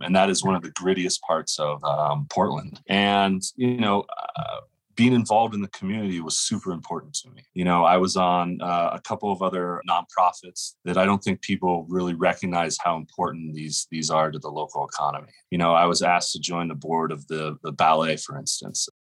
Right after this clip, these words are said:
And the reason I was asked was 'cause they needed financial help because they were about to go bankrupt. And I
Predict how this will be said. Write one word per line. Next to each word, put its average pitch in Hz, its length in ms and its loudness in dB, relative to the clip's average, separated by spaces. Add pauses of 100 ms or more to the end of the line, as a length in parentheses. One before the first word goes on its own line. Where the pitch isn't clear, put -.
And 90 100 0
the 92 60 6
reason 107 260 6
I 92 100 6
was 90 140 0
asked 90 280 2
was 82 120 -10
'cause 85 160 -12
they 85 80 -6
needed 85 240 -4
financial 80 540 -2
help 65 200 -8 (120)
because 80 360 -4
they 82 140 -2
were 82 100 0
about 80 300 2
to - 100 -10
go 76 140 -6
bankrupt. 71 680 -6
And 80 380 -4
I 95 300 4